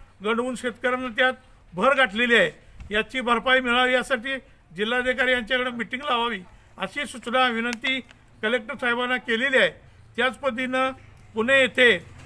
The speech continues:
कृषी संचालक यांनाही भेटून त्यांनाही निवेदन दिलेलं आहे. त्याच पद्धतीनं एचडीएफसी आर्गो जनरल इन्शुरन्स कंपनीलाही निवेदन देऊन त्यांना ज्या त्रुटी आहेत, जे वेदरचं ठिकाण आहे, ज्या ठिकाणी पावसाच्या पर्जन्यमापनाच्या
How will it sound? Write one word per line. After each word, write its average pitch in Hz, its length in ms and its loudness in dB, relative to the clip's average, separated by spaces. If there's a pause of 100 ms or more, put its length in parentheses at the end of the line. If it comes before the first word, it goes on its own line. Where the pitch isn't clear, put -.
(300)
कृषी 277 420 0 (360)
संचालक 240 480 2 (720)
यांनाही 247 300 2
भेटून 254 460 -2
त्यांनाही 233 460 -2
निवेदन 262 380 0
दिलेलं 233 320 2
आहे. 175 120 2 (420)
त्याच 233 220 -4
पद्धतीनं 254 420 -4
एचडीएफसी 240 560 -2
आर्गो 254 340 0 (440)
जनरल 226 260 -2
इन्शुरन्स 247 420 -4
कंपनीलाही 254 640 -2 (300)
निवेदन 240 280 -2
देऊन 254 180 -4
त्यांना 254 400 2 (460)
ज्या 269 260 4
त्रुटी 240 400 -4
आहेत, 220 220 4 (540)
जे 254 160 2
वेदरचं 247 460 0
ठिकाण 262 360 -2
आहे, 262 200 4 (340)
ज्या 233 140 0
ठिकाणी 247 240 -2
पावसाच्या 254 580 -2
पर्जन्यमापनाच्या 254 880 -6